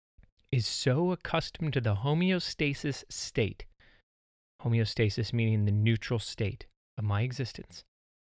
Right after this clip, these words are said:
It is so accustomed to the state of being mad that when I try and alter that, like a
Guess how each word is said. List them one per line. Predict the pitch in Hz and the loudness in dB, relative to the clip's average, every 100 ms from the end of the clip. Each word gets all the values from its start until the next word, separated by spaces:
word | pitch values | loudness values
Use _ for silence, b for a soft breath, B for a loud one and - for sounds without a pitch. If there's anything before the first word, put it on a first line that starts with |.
| _ b - | _ b 2
It | 131 | 4
is | 123 | 4
so | - 202 123 | 4 4 4
accustomed | - - 196 - 185 | 2 -2 -2 0 0
to | |
the | 165 | 0
state | 156 - - 143 151 - | -4 -4 -2 -2 -2 -4
of | 120 110 | -2 0
being | 120 143 160 | 2 2 2
mad | 160 117 92 107 _ _ _ | 2 0 -2 -6 _ _ _
that | 131 120 | 2 4
when | 120 131 | 4 2
I | 175 | 0
try | 175 - 196 | -2 0 2
and | 180 135 147 | 2 2 0
alter | 165 - 127 | 0 2 2
that, | 104 95 110 - - _ _ _ _ _ - | 2 0 -4 -12 -20 _ _ _ _ _ 0
like | 127 127 - | 4 4 4
a | 123 117 113 | 4 4 2